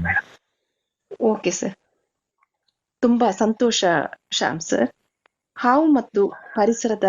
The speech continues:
Speaker 2: ಬಗ್ಗೆ ಅಪೂರ್ವವಾದಂತ ಮಾಹಿತಿಯನ್ನ ಮಾಡಿಕೊಟ್ಟಿದ್ದೀರಿ. ತುಂಬಾ ಒಳ್ಳೆಯ ಪುಣ್ಯದ ಕೆಲಸವನ್ನ ಮಾಡ್ತಾ ಇದ್ದೀರಿ. ಹಾವು ಅಂದ್ರೆ ಏನು, ಪರಿಸರಕ್ಕೆ ಇದರಿಂದ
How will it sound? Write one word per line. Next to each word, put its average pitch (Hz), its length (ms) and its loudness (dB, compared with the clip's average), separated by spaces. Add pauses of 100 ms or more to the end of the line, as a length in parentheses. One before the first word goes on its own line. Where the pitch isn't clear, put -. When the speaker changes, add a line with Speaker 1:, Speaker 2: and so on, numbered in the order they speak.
(560)
Speaker 2:
ಬಗ್ಗೆ 202 280 2
ಅಪೂರ್ವವಾದಂತ 214 920 0
ಮಾಹಿತಿಯನ್ನ 180 640 0 (260)
ಮಾಡಿಕೊಟ್ಟಿದ್ದೀರಿ. 170 760 0 (600)
ತುಂಬಾ 311 340 4
ಒಳ್ಳೆಯ 262 440 2
ಪುಣ್ಯದ 285 420 2
ಕೆಲಸವನ್ನ 233 460 -2 (320)
ಮಾಡ್ತಾ 175 320 -2
ಇದ್ದೀರಿ. 165 360 -2 (800)
ಹಾವು 226 340 2
ಅಂದ್ರೆ 196 260 0
ಏನು, 185 380 -4 (100)
ಪರಿಸರಕ್ಕೆ 233 500 2
ಇದರಿಂದ 196 280 0